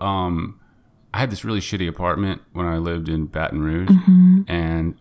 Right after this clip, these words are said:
Speaker 1: all I had was the, the, the faucet fixture in the bathtub
Speaker 2: Uh-huh.
Speaker 1: with a little steel sort of hook that came down with a little piddling stream of water.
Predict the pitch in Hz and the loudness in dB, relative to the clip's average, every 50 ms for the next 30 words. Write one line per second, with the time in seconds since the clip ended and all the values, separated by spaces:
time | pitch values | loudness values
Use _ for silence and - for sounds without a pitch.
0 | - - 95 107 110 107 107 110 98 92 90 80 - - 82 78 73 62 60 65 | -4 -2 0 0 0 0 -2 -4 -4 -4 -6 -8 -6 -6 -6 -4 -6 -6 -8 -10
1 | 64 62 78 80 - - 90 90 92 - - - - - 113 107 - - 131 123 | -10 -8 -10 -10 -6 -6 -6 -6 -6 -8 -10 -12 -8 -8 -8 -8 -6 -6 -4 -2
2 | 95 90 85 80 85 85 90 - - 64 64 131 135 - 180 180 180 190 190 190 | -2 -2 -2 -2 -4 -4 -6 -6 -6 -6 -6 -4 0 2 4 4 6 6 6 6
3 | 202 208 208 - - - 196 156 127 143 131 123 113 - - - - - - - | 4 4 2 0 -2 -2 -2 -2 -2 -2 -2 -2 -4 -4 -6 -8 -8 -8 -6 -2
4 | 117 113 113 110 107 101 - - _ _ _ _ _ - - - 101 92 90 80 | -2 -2 0 0 -2 -4 -6 -10 _ _ _ _ _ -18 -10 -8 -6 -4 -4 -6
5 | - - - - 101 90 - - 71 - - 95 85 82 78 85 80 78 76 76 | -8 -10 -8 -6 -6 -6 -6 -10 -12 -8 -6 -4 -4 -2 -2 -2 -4 -4 -4 -6
6 | 80 85 85 82 80 - - - - 87 87 87 82 - 98 90 80 76 76 76 | -6 -6 -6 -8 -8 -6 -6 -6 -4 -4 -4 -6 -6 -4 -4 -4 -4 -4 -4 -4
7 | 76 85 87 95 104 107 | -4 -4 -6 -6 -8 -12